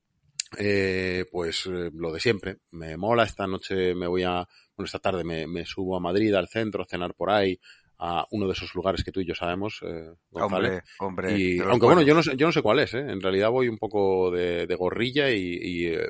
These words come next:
Speaker 1: es un poco oculto, pero, pero me temo o sospecho cuál puede ser. Y, y a la Sala X que os comentaba, eh, así hacerme el cultureta intelectual, no
Speaker 2: Sí.
Speaker 1: sin antes venir de ver,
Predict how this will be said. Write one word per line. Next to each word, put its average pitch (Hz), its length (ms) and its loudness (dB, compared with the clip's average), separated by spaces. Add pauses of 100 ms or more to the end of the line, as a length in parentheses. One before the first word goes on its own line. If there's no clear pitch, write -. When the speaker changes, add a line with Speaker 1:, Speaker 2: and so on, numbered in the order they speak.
Speaker 1:
es - 140 -8
un 104 80 -6
poco 104 200 -4
oculto, 95 360 -4
pero, 80 340 -2
pero 82 140 -6
me 85 100 -4
temo 98 460 0 (300)
o 90 100 -4
sospecho - 420 -4
cuál 95 200 0
puede 80 160 -2
ser. - 180 -4 (360)
Y, 95 680 2
y 92 40 0
a 90 40 2
la 85 80 0
Sala 95 260 4
X 120 260 -4
que - 80 -4
os 101 80 -6
comentaba, 101 500 -2 (420)
eh, 98 200 -2
así - 300 -2
hacerme 90 340 -4
el 82 120 -6
cultureta 92 560 0
intelectual, 98 560 0
no 127 240 6
Speaker 2:
Sí. 123 100 4
Speaker 1:
sin 147 140 4
antes 143 360 4
venir 110 320 4
de 104 140 6
ver, 110 260 2